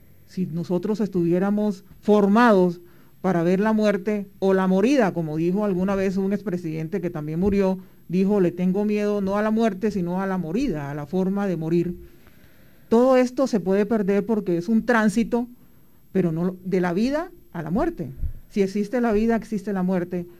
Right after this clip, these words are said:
pero no lo aceptamos. Para nosotros es una pérdida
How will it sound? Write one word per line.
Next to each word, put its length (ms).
pero 280
no 220
lo 100
aceptamos. 840
Para 200
nosotros 640
es 260
una 220
pérdida 680